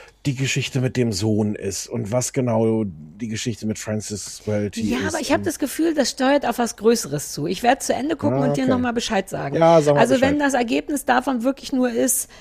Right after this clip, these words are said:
Speaker 2: ähm, ja, in den Smoothies ist vielleicht auch eine Droge drin oder eine Mikrodosierung von L S D oder was die Kalifornier dieser Tage alles so machen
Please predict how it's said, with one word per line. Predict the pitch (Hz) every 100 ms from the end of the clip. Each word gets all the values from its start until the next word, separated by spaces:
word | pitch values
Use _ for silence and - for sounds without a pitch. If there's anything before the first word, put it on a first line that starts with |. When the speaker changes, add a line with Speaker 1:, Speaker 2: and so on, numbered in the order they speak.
| - _
Speaker 2:
ähm, | 220 226 220 226
ja, | 208 214 220 254
in | - 233
den | 233 226
Smoothies | 214 247 269 269 254 -
ist | - - -
vielleicht | - 226 233 -
auch | 240
eine | 233 220
Droge | 208 233 254
drin | 254 240 240
oder | 233 226
eine | 214 220 214
Mikrodosierung | 220 233 - 277 220 220 202 220 226 220
von | 220 233 214
L | 196 220
S | 220 -
D | 240
oder | 277 247
was | 226 226
die | -
Kalifornier | 220 226 220 233 226 214
dieser | 214 220
Tage | 220 220 220
alles | 196 226 214
so |
machen | 214 220 226